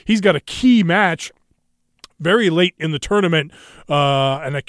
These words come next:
I, I forget off the top of my head right now, uh, who it, who his opponent. I believe it, it might be Ospreay. No, it's not Ospreay. Oh shit, I forget who it is.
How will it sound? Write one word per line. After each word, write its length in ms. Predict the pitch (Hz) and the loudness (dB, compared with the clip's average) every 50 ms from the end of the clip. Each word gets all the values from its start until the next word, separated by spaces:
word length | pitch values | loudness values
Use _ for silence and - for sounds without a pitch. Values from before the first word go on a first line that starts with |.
| - - | -16 -12
I, 340 | - 127 127 123 127 127 127 | -10 -10 -10 -10 -10 -10 -10
I 40 | 120 | -10
forget 380 | - - 147 143 156 175 170 - | -10 -10 -6 0 0 0 0 2
off 180 | - 156 151 - | -2 -4 -4 -4
the 80 | 151 | -8
top 280 | 127 - - 170 151 - | -6 -2 0 0 0 -2
of 60 | 139 | -4
my 140 | 143 139 135 | -4 -4 -6
head 240 | - - 180 202 180 | -4 -2 -2 -2 -2
right 240 | 156 151 139 135 131 | -2 -2 -4 -4 -4
now, 400 | 135 139 135 135 131 131 127 - - - - - - - _ _ | -6 -4 -2 -2 -2 -4 -4 -6 -10 -20 -20 -20 -20 -20 _ _
uh, 520 | 131 131 131 127 123 123 120 120 117 120 | -4 -4 -2 -2 -2 -4 -4 -4 -6 -6
who 200 | 101 - 151 151 | -4 -2 -2 -2
it, 100 | 143 135 - | -2 -4 -8
who 180 | - 139 143 143 | -8 -6 -2 -2
his 220 | 135 127 120 107 - _ - | -2 -2 -4 -10 -16 _ -16
opponent. 380 | - - - - 160 180 127 | -12 -8 -4 -2 -2 -2 -2
I 20 | 123 | -4
believe 280 | 127 151 156 208 254 220 | -4 -4 -2 -2 -2 -2
it, 140 | 147 123 127 117 | -4 -6 -10 -14
it 140 | 113 110 | -14 -14
might 160 | 107 101 - 165 | -12 -12 -12 -10
be 140 | 147 120 | -12 -12
Ospreay. 840 | 110 - 127 151 190 214 - - - - 143 143 143 143 143 139 139 | -8 -6 -2 0 0 0 0 -4 -8 -4 -2 0 0 0 0 0 0
No, 360 | 135 160 156 160 160 165 160 - - - - _ _ _ _ | 0 0 0 2 2 0 -2 -4 -6 -18 -20 _ _ _ _
it's 160 | - - - | -20 -18 -12
not 180 | 165 156 175 - | -12 -12 -12 -12
Ospreay. 1120 | - 123 135 131 131 131 - - _ - 135 135 135 131 131 135 135 135 135 135 135 131 120 - _ _ _ _ _ - _ _ _ _ _ _ _ _ _ _ _ _ | -10 -10 -8 -8 -8 -10 -10 -14 _ -8 -6 -4 -2 -2 -2 -2 0 0 -2 -2 -2 -4 -6 -10 _ _ _ _ _ -20 _ _ _ _ _ _ _ _ _ _ _ _
Oh 720 | 143 143 143 147 147 147 147 147 143 143 143 143 143 139 131 | -10 -8 -6 -6 -6 -6 -6 -6 -6 -6 -6 -6 -8 -8 -10
shit, 640 | - - - - - - - - - 117 107 - - | -12 -14 -20 -20 -20 -20 -18 -16 -14 -14 -14 -14 -12
I 120 | 120 123 | -12 -12
forget 460 | - - - 131 123 127 156 170 165 - | -12 -10 -12 -10 -6 -4 -4 -4 -4 -6
who 260 | - - 147 151 143 | -10 -8 -6 -4 -4
it 80 | 131 127 | -2 -2
is. 500 | 135 135 135 127 123 123 120 117 - | 0 -2 -2 -2 -4 -6 -8 -10 -14